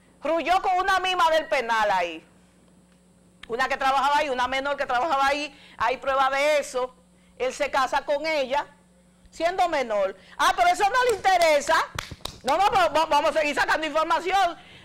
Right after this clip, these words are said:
de todo aquí que se ha casado con menor. Que si revisamos, maestro, el noventa por ciento de los hombres se han casado con mujeres menores aquí.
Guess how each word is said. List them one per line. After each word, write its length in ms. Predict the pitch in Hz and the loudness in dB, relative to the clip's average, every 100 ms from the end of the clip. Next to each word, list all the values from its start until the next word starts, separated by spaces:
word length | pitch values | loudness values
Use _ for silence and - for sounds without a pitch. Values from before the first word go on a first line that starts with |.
| - | -4
de 200 | 339 349 - | 0 0 2
todo 340 | 403 508 453 | 2 4 2
aquí 140 | 392 392 | 2 0
que 100 | 339 | 0
se 80 | |
ha 60 | 339 | 0
casado 320 | 359 453 359 | 0 2 2
con 160 | 349 339 | 2 0
menor. 420 | 277 247 240 220 - - | -2 -2 -2 -4 -10 -12
Que 140 | - 311 | -2 -2
si 160 | 349 | 0
revisamos, 1040 | 392 285 262 339 349 320 370 381 320 277 254 - | -4 -6 -2 0 0 0 2 2 2 -2 -4 -8
maestro, 440 | 247 262 269 269 262 | -4 0 0 -2 -2
el 80 | |
noventa 400 | 262 262 320 359 | -2 -2 -2 -2
por 120 | 330 285 | -4 -4
ciento 240 | 285 285 | -4 -4
de 40 | |
los 100 | 247 | -4
hombres 220 | 262 226 208 | -4 -4 -4
se 60 | |
han 60 | 226 | -4
casado 320 | 233 240 220 | -2 -2 -4
con 120 | 214 | -6
mujeres 260 | 208 214 208 | -6 -6 -4
menores 360 | 196 175 170 | -6 -6 -6
aquí. 240 | 170 - | -8 -14